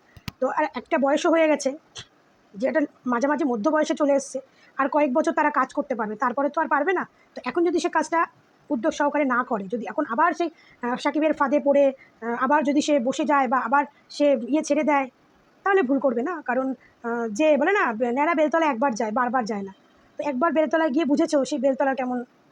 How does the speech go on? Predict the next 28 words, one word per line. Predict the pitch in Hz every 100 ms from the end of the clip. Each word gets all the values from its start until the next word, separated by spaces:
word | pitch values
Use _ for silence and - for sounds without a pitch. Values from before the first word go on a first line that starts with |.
| _ _ -
বেলের | 277 285
কেমন | 277 240
কাটা, | 226 220 190 - _ _ _ _
তো | 226 226
সেখানে | 330 320 339
না | 294
যাওয়াই | 262 302
উচিত। | 262 - 427
এটা | -
আমার | 277 262 240
বে-, | 285 -
আমার | 302 370 320 _
সাজেশন। | - 254 262 403 _ _ _ _ _ _ - _ -
বুবলিরটা | 240 349 403 339
আমি | 311
জানি | 339 320
না, | 359 466
কারণ | 254 254
বই | 359
তো | 262
বললাম | 254 247
যে | 247
বুবলির | 262 269
অভ্যাস | 254 214 254
আছে, | 233 247 _ _ _ 254
but | 247
অপুর | 277 330 311
অভ্যাস | 226 320